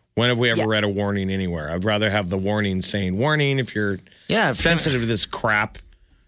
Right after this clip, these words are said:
Speaker 1: don't watch it. That used to be the way we used
Speaker 3: Change
Speaker 1: to
Speaker 3: the channel.
Speaker 1: handle content. You know,
Speaker 2: Yeah.
Speaker 1: if you don't like it, you don't have to watch it. But now we have to self-edit everything.
Speaker 3: It's no
Speaker 2: So there's
Speaker 3: different.
Speaker 2: eighteen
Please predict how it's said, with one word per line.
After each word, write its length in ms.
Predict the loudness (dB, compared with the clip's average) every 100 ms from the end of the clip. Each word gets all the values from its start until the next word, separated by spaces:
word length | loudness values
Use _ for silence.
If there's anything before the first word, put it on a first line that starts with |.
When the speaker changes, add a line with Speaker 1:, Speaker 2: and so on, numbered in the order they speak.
| _ -2
Speaker 1:
don't 180 | 0 2
watch 280 | 2 2 -2
it. 160 | -2
That 120 | -2 0
used 240 | 0 0
to 60 | 0
be 200 | 2 2
the 120 | 0
way 240 | 2 2
we 140 | 2 2
used 220 | 2 2
Speaker 3:
Change 320 | 2 2 2
Speaker 1:
to 60 | 0
Speaker 3:
the 60 |
channel. 240 | 2 2 2
Speaker 1:
handle 240 | 2 0 0
content. 560 | 0 0 0 -4 -4 -12 _ _ _ _
You 100 | 0
know, 100 | 2
Speaker 2:
Yeah. 120 | 2
Speaker 1:
if 320 | -2 -10 _ 0
you 60 |
don't 140 | 0 2
like 220 | 2 2
it, 140 | -2
you 80 | 0
don't 160 | 0 0
have 160 | 0
to 80 | 0
watch 260 | 0 0 -2
it. 100 | -2
But 100 | 0
now 200 | 2 2
we 140 | 2
have 160 | 0 0
to 140 | -4 -2
self-edit 640 | 0 0 0 0 2 2
everything. 680 | 0 0 0 0 0 -2 -6 -12 -4
Speaker 3:
It's 240 | -4 0
no 120 | 2
Speaker 2:
So 40 | 4
there's 200 | 2 2
Speaker 3:
different. 220 | 2 0
Speaker 2:
eighteen 460 | 0 0 -2 -2